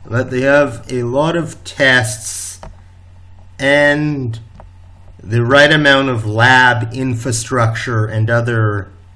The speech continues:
agents to process the tests pretty quickly.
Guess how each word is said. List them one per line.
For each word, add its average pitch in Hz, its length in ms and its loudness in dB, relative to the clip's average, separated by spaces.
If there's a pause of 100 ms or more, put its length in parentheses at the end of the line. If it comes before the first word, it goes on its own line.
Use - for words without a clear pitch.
(440)
agents 123 720 -2
to 113 360 -2
process 120 720 -2
the 117 140 -6
tests - 560 -8
pretty 110 320 -8
quickly. 113 580 -6